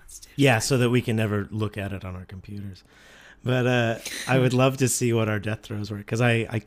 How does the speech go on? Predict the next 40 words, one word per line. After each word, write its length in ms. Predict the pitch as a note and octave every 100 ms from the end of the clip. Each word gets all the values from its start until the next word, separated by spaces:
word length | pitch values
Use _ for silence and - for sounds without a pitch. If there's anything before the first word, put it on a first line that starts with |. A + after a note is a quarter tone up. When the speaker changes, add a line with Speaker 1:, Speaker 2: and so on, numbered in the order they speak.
| -
Speaker 2:
completely 540 | - - D3+ D3+ D3
forgot 540 | C3 - A2+ B2+ C3 -
that's 220 | - D#3
how 200 | A#2+ A2+
it 60 | A2
Speaker 1:
<sighs> 80 | A2+
Speaker 2:
ended. 300 | C#3+ G#2 F#2+
That's 160 | - A2
crazy. 640 | - B2+ A#2 B2+ B2 G2+ F#2 -
Speaker 1:
Oh 40 |
my 280 | D#3 D3 C#3+
God. 400 | C#3+ D3 E3 E3+ - _ _ _ _ -
Speaker 2:
That's 200 | A#2+ -
fun. 180 | - G#2+
Speaker 1:
Yeah, 280 | C4 E4 G#3 - - - - -
but 160 | A#3 A#3
we've 220 | B3+ B3
been 160 | C4
talking 480 | A#3 A#3 B3+ C#4 B3
about 280 | G#3 F3+ -
death 260 | E3+ D#3+ - -
since 320 | - - E3 -
the 80 |
beginning. 400 | D3+ D#3 F#3 F3
We 320 | E3+ B3 D4+ - -
always 420 | E3+ A3 G#3 -
talked 300 | - C#3 C#3+
about 240 | - B2+ -
kind 200 | - -
of 140 | -
dark 300 | - - -
stuff. 320 | - - - -
I 80 |
feel 240 | E3 - G#3+
like 460 | F3 F2+ - - _ - _ _
Speaker 2:
Yeah. 440 | - C4+ B2+ G2+ G#2+ -
Speaker 1:
maybe 280 | - G#4+ B4+
not 240 | F#4 F#3 C#3+
always, 640 | C#3+ D3 D3 C#3 F3 -
but 400 | - E3 D#3+ -